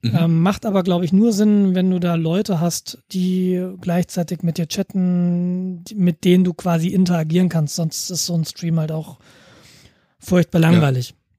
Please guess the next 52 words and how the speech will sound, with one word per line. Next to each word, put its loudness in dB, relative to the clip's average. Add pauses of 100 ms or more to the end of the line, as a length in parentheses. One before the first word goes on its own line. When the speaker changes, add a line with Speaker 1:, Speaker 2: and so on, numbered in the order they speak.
(320)
Speaker 1:
So 0
wie 4
du 2
eben 0
schon -2
sagtest, -4
zu -4
zweit -2
spielen, 0 (120)
einer -2
Co-Pilot -2
und -8
unterhält -2
sich -8
mit -6
dir. -2
Speaker 2:
Ja, 2
genau, 2
das -4
fände -4
Speaker 1:
Das, -4
Speaker 2:
ich. -12
Speaker 1:
das -12
wäre -4
auf -6
alle -4
Fälle -2
interessant. -6 (100)
Speaker 2:
Ja. 0
Speaker 1:
Aber 4
nochmal 2
kurz -2
auf -6
den 0
Rant. 2 (120)
Also -4
so -4
wirklich -4
ein -8
Rant, -2
äh, -4
dass -12
mir -6
jetzt -8
die -8
Halsschlagader, -4 (240)
äh, -4
platzt, -10
ist -6
es -6
jetzt -6
nicht. 0